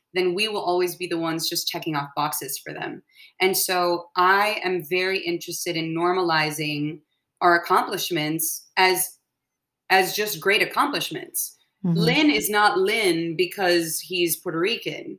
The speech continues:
Speaker 1: Lin is Lin because he's a genius.
Speaker 2: <laughs>
Speaker 1: So
Speaker 2: Right.
Speaker 1: let's stop calling it what it's not.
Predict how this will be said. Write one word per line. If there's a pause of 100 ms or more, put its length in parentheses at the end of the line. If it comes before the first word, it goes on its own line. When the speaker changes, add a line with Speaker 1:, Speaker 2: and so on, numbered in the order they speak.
(360)
Speaker 1:
Lin
is
Lin
because
he's
a
genius. (200)
Speaker 2:
<laughs> (400)
Speaker 1:
So
Speaker 2:
Right.
Speaker 1:
let's
stop
calling
it (340)
what
it's
not.